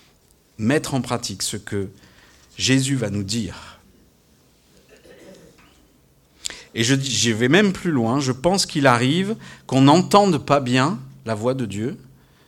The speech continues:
parce qu'on n'a pas obéi à quelque chose qu'il nous a déjà dit. Ça, ça m'arrive tout le temps. C'est-à-dire, des fois, je veux que, je veux que Dieu me parle,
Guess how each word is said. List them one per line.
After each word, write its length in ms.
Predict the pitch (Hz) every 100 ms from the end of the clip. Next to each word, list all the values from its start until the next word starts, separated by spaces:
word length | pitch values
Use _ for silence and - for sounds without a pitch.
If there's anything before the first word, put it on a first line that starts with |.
| _ _ - -
parce 180 | 135 -
qu'on 80 |
n'a 120 | 139 131
pas 200 | 202 196
obéi 380 | 147 147 170
à 60 | 143
quelque 180 | 139 135
chose 180 | 160 -
qu'il 140 | 131
nous 140 | 123
a 60 | 110
déjà 240 | 117 131
dit. 220 | 113 98 107 _ _ _ _ _ _ _ _ _ _ _ _ -
Ça, 180 | - 160
ça 140 | 120
m'arrive 360 | 107 117 135 -
tout 140 | 139
le 80 | 135
temps. 160 | 90 90 - _ _ _ _ _ _ _ _ _ _
C'est-à-dire, 140 | 117
des 100 | 123
fois, 160 | 127 165
je 120 | 127
veux 100 | 127
que, 220 | 127 131
je 120 | 110 127
veux 180 | 147 139 - -
que 80 | 117
Dieu 200 | 104 117
me 140 | 113
parle, 400 | 110 151 185 220